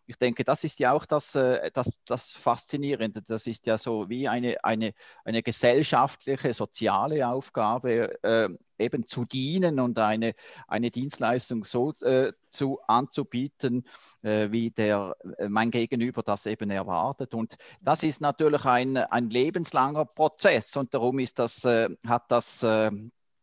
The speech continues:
äh, das Customer Experience Management ist auch eine, eine Daueraufgabe, die dann einfach gescheit etabliert werden soll. Also man kann nicht alles aufs Mal machen, das ist ähnlich wie in einem Putzespiel, oder? Ich kann nicht auf einen Schlag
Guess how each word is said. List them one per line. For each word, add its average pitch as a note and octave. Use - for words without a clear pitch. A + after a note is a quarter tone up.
äh, A2
das A2+
Customer A#2+
Experience C3
Management B2
ist G2+
auch G#2
eine, G#2+
eine G#2
Daueraufgabe, A#2
die B2
dann A#2
einfach A#2
gescheit A#2
etabliert A#2
werden A#2
soll. G#2
Also G2+
man G#2+
kann A2
nicht C3+
alles C#3
aufs B2
Mal A#2
machen, B2
das A2+
ist A2
ähnlich A2+
wie A#2+
in A#2
einem G#2
Putzespiel, B2+
oder? A#2
Ich A2
kann G#2
nicht A2+
auf A#2+
einen G#2+
Schlag A2+